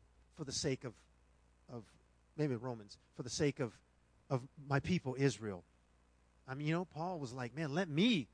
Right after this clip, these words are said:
let me be cut off from God that they might find Messiah." That's how serious he was. So we know it wasn't. I mean, he was, but this is, all right. So listen, he takes his advice from Jesus here. Matthew chapter seven, verse six,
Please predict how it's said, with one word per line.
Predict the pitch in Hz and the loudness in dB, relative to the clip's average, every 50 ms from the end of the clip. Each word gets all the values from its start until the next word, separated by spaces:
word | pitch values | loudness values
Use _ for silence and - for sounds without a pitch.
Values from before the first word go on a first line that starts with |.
| _ _ | _ _
let | 160 202 226 170 | -2 -2 -2 0
me | 156 170 220 262 254 196 143 - - _ _ _ | -2 0 0 2 2 0 0 -2 -6 _ _ _
be | 170 160 | -2 -2
cut | - - - 214 214 202 | 4 6 8 8 8 8
off | 190 185 185 165 | 8 8 8 8
from | - - 156 143 135 | 6 0 -4 -4 0
God | 123 165 175 165 147 127 117 - - _ _ | 2 2 2 2 0 -2 -6 -8 -12 _ _
that | 160 143 - - | -12 -12 -4 0
they | 170 160 151 | 2 2 2
might | 143 123 123 123 - | 2 0 -2 -4 -6
find | - 143 123 120 117 110 | -6 -4 -4 -4 -4 -6
Messiah." | 107 101 - - 107 92 90 - _ _ _ _ _ _ _ - | -8 -10 -12 -12 -14 -16 -18 -20 _ _ _ _ _ _ _ -14
That's | 139 - | -12 -10
how | 151 131 | -10 -10
serious | 113 - - 127 117 107 - | -10 -6 -6 -6 -6 -6 -8
he | - | -12
was. | 117 - - - | -16 -20 -18 -16
So | - - - - _ - _ _ | -16 -16 -16 -20 _ -20 _ _
we | - 190 | 6 8
know | 196 165 139 | 8 8 8
it | 127 | 6
wasn't. | 123 123 113 113 110 - _ _ _ _ _ _ _ | 4 0 0 0 -4 -12 _ _ _ _ _ _ _
I | - | -16
mean, | 113 117 | -12 -10
he | 123 117 | -10 -8
was, | 110 104 - - - _ _ _ _ | -8 -8 -10 -10 -12 _ _ _ _
but | 123 110 | -2 0
this | 135 139 - | 0 2 2
is, | 151 143 - - - - - - _ _ _ | 0 0 -2 -4 -8 -12 -20 -20 _ _ _
all | 143 | 4
right. | 165 202 233 196 - - _ | 6 6 6 4 2 -4 _
So | - 220 208 | 6 8 10
listen, | 214 285 294 - - | 10 10 6 4 0
he | 208 208 | -2 2
takes | - 240 262 277 208 | 4 4 4 4 4
his | 214 254 214 214 | -2 -4 -2 -2
advice | 262 196 185 226 262 294 359 - | -2 0 4 4 6 6 4 2
from | - 269 269 208 | -2 -4 -4 -2
Jesus | - 262 311 494 427 285 269 180 - | 2 2 2 2 2 2 2 2 4
here. | - 185 156 123 104 - - - - _ _ _ _ _ _ _ _ _ _ _ _ _ _ _ _ _ _ _ _ _ _ _ _ - - - - | 4 4 4 4 2 -2 -10 -20 -20 _ _ _ _ _ _ _ _ _ _ _ _ _ _ _ _ _ _ _ _ _ _ _ _ -20 -20 -6 2
Matthew | 165 190 214 202 - 233 208 | 8 8 8 8 6 0 2
chapter | - 233 226 214 - 220 202 | 6 6 6 6 4 0 -2
seven, | - 240 233 233 214 233 214 180 - _ - _ _ _ | 0 2 2 2 2 0 -2 -4 -8 _ -20 _ _ _
verse | 190 233 220 - | 0 0 0 2
six, | - 269 269 247 - - | 2 0 0 0 0 -6